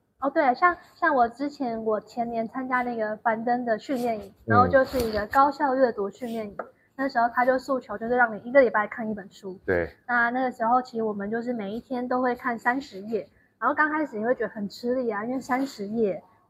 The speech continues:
Speaker 1: 对平常很少看书的人来说，看一两页就会想睡觉。
Speaker 2: 没错，没错。
Speaker 1: 但是你就是从每一天这样子，哎，一点一点的积累，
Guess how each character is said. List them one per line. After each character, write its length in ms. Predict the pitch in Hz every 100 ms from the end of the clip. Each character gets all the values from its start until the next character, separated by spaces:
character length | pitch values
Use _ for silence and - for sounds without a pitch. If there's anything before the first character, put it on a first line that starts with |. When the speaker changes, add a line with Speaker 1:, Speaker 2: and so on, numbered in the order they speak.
| _
Speaker 1:
对 260 | 285 247 220
平 220 | 233 254
常 220 | 262 226
很 180 | 208 269
少 180 | 294 220
看 220 | 208 269
书 140 | 262
的 80 | 247
人 80 | 202
来 120 | 196
说， 140 | 196 233
看 240 | - 294
一 40 |
两 200 | 294 202
页 80 | 254
就 80 | 240
会 80 | 226
想 180 | 208 190
睡 220 | - 208
觉。 80 | 90
Speaker 2:
没 80 |
错， 260 | 87 - 85
没 140 | 80 131
错。 20 |
Speaker 1:
但 160 | 339 359
是 80 |
你 60 | 302
就 120 | 285
是 160 | 285 311
从 380 | - 240 220 240 _ _
每 180 | 214 214
一 60 | 269
天 300 | - 262 254
这 60 |
样 140 | 254 240
子， 120 | 214
哎， 160 | 294 339
一 100 | 349
点 240 | 330 220 254
一 60 |
点 160 | 254 202
的 100 | 196
积 260 | - 226 220
累， 200 | 180